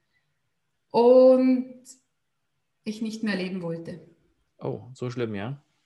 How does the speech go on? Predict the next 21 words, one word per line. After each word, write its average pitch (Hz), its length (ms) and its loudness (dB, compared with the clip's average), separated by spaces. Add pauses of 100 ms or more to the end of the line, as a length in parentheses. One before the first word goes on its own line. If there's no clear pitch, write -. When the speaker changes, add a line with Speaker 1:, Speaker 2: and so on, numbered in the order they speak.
(280)
Speaker 1:
Ja, 175 420 -12 (160)
also 214 220 -6
ich, - 1200 -8
ich, 202 140 -6
ja, 208 280 0
ich - 140 -8
war 196 160 2
jetzt 196 180 -4
nicht 214 180 -6
suizidgefährdet, 220 1300 -4
Speaker 2:
Mhm. 104 280 -10
Speaker 1:
doch 247 200 4
dieser 262 420 0
Gedanke 254 640 -2
hatte 240 300 -4
ich - 280 -8
immer 269 440 2
wieder 269 320 0
in 240 160 -2
meinem 220 320 -6
Kopf, 254 480 -6